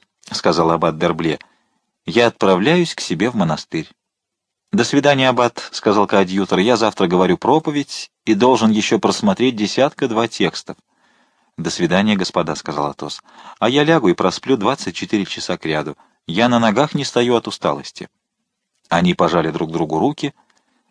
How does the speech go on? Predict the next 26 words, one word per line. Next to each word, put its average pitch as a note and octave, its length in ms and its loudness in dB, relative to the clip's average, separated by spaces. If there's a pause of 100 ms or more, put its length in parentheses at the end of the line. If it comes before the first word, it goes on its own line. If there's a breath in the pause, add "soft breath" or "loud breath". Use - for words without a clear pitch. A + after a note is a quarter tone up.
(140)
и, G2+ 80 0
обменявшись A2 580 2
последним F2+ 480 0
взглядом, A2+ 480 -2
вышли F2+ 280 -4
из - 120 -6
комнаты. C#2 520 -8 (1300)
Скарон D3+ 680 2
украдкой D3 480 0
следил B2 420 0
за D3 140 0
ними D3 200 -2
сквозь A2 280 2
занавеси B2 460 0
своей G#2+ 300 0
гостиной. - 640 -8 (960)
«И D3 120 -4
ни E3+ 120 2
один-то B2 500 0
из G2 180 -2
них F#2+ 200 0
не A2 160 2
сделает D3+ 460 -4
того, C#3 240 0
что - 160 -6
говорил», — A2+ 440 0